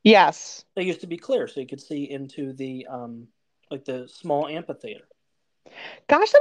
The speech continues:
Speaker 1: would have had to have been small because of where the train runs, right?
Speaker 2: I mean, n-, no, 'cause the train would be more west.
Speaker 1: I can't picture how that would fit, but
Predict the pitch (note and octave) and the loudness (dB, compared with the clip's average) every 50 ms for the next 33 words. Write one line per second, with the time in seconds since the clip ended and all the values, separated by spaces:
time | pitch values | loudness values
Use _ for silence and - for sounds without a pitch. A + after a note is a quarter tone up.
0 | D5 G4 B3+ G#3 B3 G#4 C#5+ C#5 A4 F4 C4+ A#3 - B3 G#3+ G#3 G#3+ A3 B3 A3+ | 8 6 4 0 6 8 8 10 10 6 2 4 6 6 6 6 6 4 4 4
1 | A3 G#3+ G3 F3 F3+ - - C4+ F4+ C5+ B4 D4 G3 C#3+ D3 D3+ D3+ D3+ D3 D#3 | 6 6 4 4 2 0 2 2 2 4 4 4 4 4 4 2 2 4 6 6
2 | G#3+ F4 C#5 D5+ B4 G4 _ _ _ _ _ _ _ _ - - - _ _ _ | 6 6 4 2 -6 -14 _ _ _ _ _ _ _ _ -20 -20 -20 _ _ _
3 | _ _ _ _ - - - _ _ _ _ _ - - - - - - _ _ | _ _ _ _ -20 -20 -20 _ _ _ _ _ -20 -20 -20 -20 -20 -20 _ _
4 | _ - _ - _ _ _ _ _ _ _ _ _ _ _ _ _ _ _ _ | _ -20 _ -20 _ _ _ _ _ _ _ _ _ _ _ _ _ _ _ _
5 | _ _ _ _ - _ _ _ _ _ _ _ _ _ - - - - - - | _ _ _ _ -20 _ _ _ _ _ _ _ _ _ -20 -20 -18 -18 -18 -18
6 | - - G3 G3 G#3 G#3 G#3+ - A3 G#3 G3 F#3+ F#3+ F#3 F3+ E3+ D#3+ D#3 D3 D3 | -18 -16 -14 -12 -12 -12 -8 -4 -4 -2 -2 -2 -4 -4 -4 -4 -6 -6 -6 -8
7 | - _ _ _ _ _ _ _ _ _ _ _ _ - - G#3+ G3+ G#3 - G#3+ | -14 _ _ _ _ _ _ _ _ _ _ _ _ -12 -6 -6 -6 -6 -4 -4
8 | G3+ F#3+ E3+ D3 C#3 C3 B2 A#2+ - - F#3 D3+ - E3 D3 - - G3 F3+ E3+ | -2 0 0 0 2 0 -2 -4 -4 -6 -8 -6 -4 -6 -8 -6 -4 -2 -2 -2
9 | D#3+ D#3 D3 D3 C#3+ C#3+ D3 C3+ C3+ C#3 C#3 C3+ B2+ B2+ B2 A#2+ A2+ G#2+ - _ | -2 -4 -6 -6 -6 -4 -6 -6 -4 -4 -4 -2 -2 0 -2 -2 -2 -6 -10 _
10 | _ _ _ _ _ _ _ C#3+ C3+ C3 A#2 A2 G2+ - - - - - _ _ | _ _ _ _ _ _ _ -12 -4 -4 -4 -4 -4 -10 -12 -20 -20 -20 _ _
11 | _ _ _ _ _ _ _ _ _ - _ _ _ - _ _ _ _ _ _ | _ _ _ _ _ _ _ _ _ -20 _ _ _ -20 _ _ _ _ _ _
12 | _ - - - _ _ _ _ _ _ _ _ _ _ _ _ _ _ _ - | _ -20 -20 -20 _ _ _ _ _ _ _ _ _ _ _ _ _ _ _ -20
13 | _ _ _ _ _ _ _ _ _ - - _ _ _ _ _ _ - _ _ | _ _ _ _ _ _ _ _ _ -20 -20 _ _ _ _ _ _ -20 _ _
14 | _ _ _ _ _ _ _ _ _ _ - _ _ _ _ _ _ _ _ _ | _ _ _ _ _ _ _ _ _ _ -20 _ _ _ _ _ _ _ _ _
15 | - F#3+ A3 B3 - - A4+ D#4+ G3 - - A#3+ - - F3+ E3 E3+ E3 D#3+ E3 | 0 2 2 2 6 6 6 6 6 6 4 2 6 6 6 6 8 8 6 6
16 | E3 D3 - - - G#3 G#3 F#3+ - - - E3+ D#3+ D3+ D#3 _ | 6 6 4 6 8 8 8 8 8 4 6 8 8 8 6 _